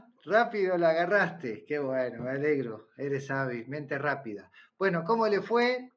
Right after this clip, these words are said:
Este es un yoga nidra básico que utilizamos en las certificaciones de yoga que damos,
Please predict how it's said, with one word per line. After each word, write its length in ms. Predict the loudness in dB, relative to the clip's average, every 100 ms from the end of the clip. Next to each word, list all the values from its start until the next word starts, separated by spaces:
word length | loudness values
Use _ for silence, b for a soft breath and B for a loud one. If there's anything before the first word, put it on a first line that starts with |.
| _ _ _
Este 240 | -6 -6
es 160 | -8 -6
un 720 | -4 -4 -6 -6 -8 -8 -2
yoga 280 | 0 0 -2
nidra 400 | -2 -2 0 2
básico 680 | 2 2 -2 -4 -2 -4 -4
que 240 | -6 -6
utilizamos 720 | -6 -10 -10 -6 -6 -4 -6
en 120 | -6
las 140 | -8 -10
certificaciones 760 | -16 -18 -18 -14 -10 -6 -4
de 100 | -2
yoga 320 | 0 2 0 0
que 80 |
damos, 560 | -2 0 0 -2 -6 -10